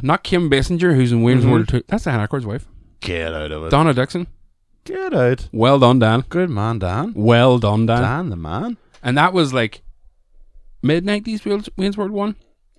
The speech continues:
Speaker 2: Mm-hmm, mm-hmm.
Speaker 1: So
Speaker 2: Early nineties, yeah.
Speaker 1: he, he married in early, in the early eighties, around this time.
Speaker 2: Dan's a man. He knows the
Speaker 1: Dan
Speaker 2: crack.
Speaker 1: fucking knew the crack.
Speaker 2: Uh, that's why he laid back then, put on all the weight, just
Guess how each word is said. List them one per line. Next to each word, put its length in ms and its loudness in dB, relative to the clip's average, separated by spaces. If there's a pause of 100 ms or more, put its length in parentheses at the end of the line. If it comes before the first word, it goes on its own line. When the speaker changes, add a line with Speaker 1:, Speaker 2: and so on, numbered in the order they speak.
(140)
Speaker 2:
Mm-hmm, 480 -2
mm-hmm. 160 -4
Speaker 1:
So 320 -2
Speaker 2:
Early 200 -6
nineties, 240 -8
yeah. 160 -6 (100)
Speaker 1:
he, 120 -8
he 200 -8
married 260 0
in 140 2
early, 200 0
in 180 -4
the 260 -12
early 200 -2
eighties, 280 -2
around 180 -2
this 100 -4
time. 200 -2 (800)
Speaker 2:
Dan's 280 -4
a 60 -6
man. 240 -8
He 80 -6
knows 180 -10
the 60 -6
Speaker 1:
Dan 80 -4
Speaker 2:
crack. 100 -4
Speaker 1:
fucking 260 -12
knew 140 -14
the 60 -16
crack. 240 -20 (500)
Speaker 2:
Uh, 800 -2 (580)
that's 180 -4
why 120 -2
he 80 -2
laid 200 -4
back 220 -6
then, 220 -8
put 100 -6
on 80 -6
all 140 -8
the 60 -10
weight, 180 -10
just 240 -12